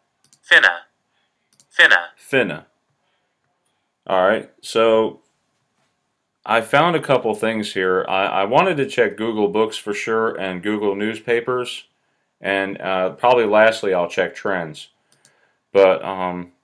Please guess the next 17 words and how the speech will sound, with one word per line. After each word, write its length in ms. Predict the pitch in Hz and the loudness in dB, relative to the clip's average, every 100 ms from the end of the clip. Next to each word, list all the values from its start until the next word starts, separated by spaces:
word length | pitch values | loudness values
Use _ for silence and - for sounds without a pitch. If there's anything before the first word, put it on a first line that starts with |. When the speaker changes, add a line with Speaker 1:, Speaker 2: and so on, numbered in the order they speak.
| _ _ _ _ _ _ _ | _ _ _ _ _ _ _
Speaker 2:
this, 360 | 110 120 - - | -2 -2 -4 -2
I 140 | 95 131 | 4 6
only 160 | 143 | 4
found 240 | 135 135 107 | 2 2 2
a 60 | |
couple 400 | - 151 151 147 | 2 0 2 0
of 100 | 139 | 2
bo-, 260 | 135 113 - | 4 2 0
books 460 | 92 123 101 - - | -4 2 4 2 -2
where 160 | 95 92 | -2 -2
it 60 | |
says 380 | - 98 92 - - | 0 0 0 -4 -16
finna, 560 | - - 120 95 78 _ _ _ _ | -8 0 2 0 -8 _ _ _ _
used 460 | _ 98 110 107 101 | _ -8 -4 -4 -4
the 80 | 101 | 0
way, 360 | 104 98 98 | 2 2 0
um, 560 | - 95 92 90 87 | -4 -4 -2 -4 -6